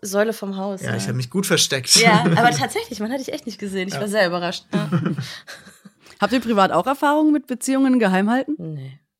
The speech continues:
Speaker 1: Äh, dafür bin ich zu lange in einer Beziehung, viel zu stressig.
Speaker 3: <laughs>
Speaker 2: Ja, also ich hatte ja hier schon, äh, Beziehungen am Set
Speaker 3: Mhm.
Speaker 2: und natürlich hält man am Anfang die Beziehung geheim.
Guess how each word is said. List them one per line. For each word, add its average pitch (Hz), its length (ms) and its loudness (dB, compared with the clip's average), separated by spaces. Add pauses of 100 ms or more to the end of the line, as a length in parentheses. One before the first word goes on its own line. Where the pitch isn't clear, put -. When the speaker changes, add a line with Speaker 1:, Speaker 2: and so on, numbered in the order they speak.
Speaker 1:
Äh, 185 160 -2
dafür 190 300 0
bin 185 100 -2
ich 180 120 -6
zu - 120 -2
lange 196 220 0
in 175 80 -4
einer 175 180 0
Beziehung, 180 340 -2
viel 185 160 -6
zu 185 120 -6
stressig. 180 380 0 (340)
Speaker 3:
<laughs> 147 60 -6 (1300)
Speaker 2:
Ja, 151 260 4
also 151 200 -2
ich - 180 -2
hatte 196 180 2
ja 185 60 8
hier 160 200 4
schon, 160 360 -2
äh, - 280 -8
Beziehungen 170 600 0
am 151 180 -2
Set 165 380 0 (100)
Speaker 3:
Mhm. 160 140 0
Speaker 2:
und 151 360 -2
natürlich 160 720 0 (720)
hält 151 260 0
man 151 160 2
am 131 140 0
Anfang 151 360 -2
die 127 100 -4
Beziehung 139 680 -4 (240)
geheim. 127 540 -4